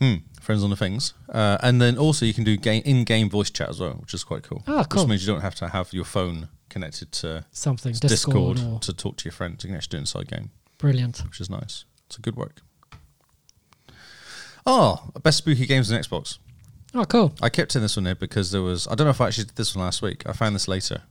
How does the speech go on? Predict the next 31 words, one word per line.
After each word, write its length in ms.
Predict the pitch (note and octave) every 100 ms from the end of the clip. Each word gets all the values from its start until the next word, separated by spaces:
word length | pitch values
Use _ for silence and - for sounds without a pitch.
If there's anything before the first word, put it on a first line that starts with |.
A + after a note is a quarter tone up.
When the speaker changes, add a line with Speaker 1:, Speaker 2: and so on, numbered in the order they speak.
| _ _
Speaker 2:
Yeah, 120 | - D3+
Speaker 1:
Oh, 40 |
it 40 | C#3+
Speaker 2:
you 60 |
Speaker 1:
came 80 | C#3
out 120 | A#2
first 260 | - A#2 -
of 40 |
October, 400 | G2 - G2 D#2
so 140 | D2+ F#2
yeah, 80 | D#2+
it 20 |
would 100 | D2+
have 60 | -
come 100 | E2+
out 120 | -
later. 300 | - - - - _ _ _
'Cause 100 | -
I 20 | A2
was 80 |
struggling 320 | - B2+ G2+ F#2+
last 220 | E2+ -
week 100 | E2+
to 60 | -
find 180 | E2
Speaker 2:
Yeah, 100 | D3+
Speaker 1:
games. 100 | C3+
Speaker 2:
last 240 | C#3 F3 -
week 140 | D3+
you 140 | C#3 A#2
struggled. 480 | - B2 A#2 A2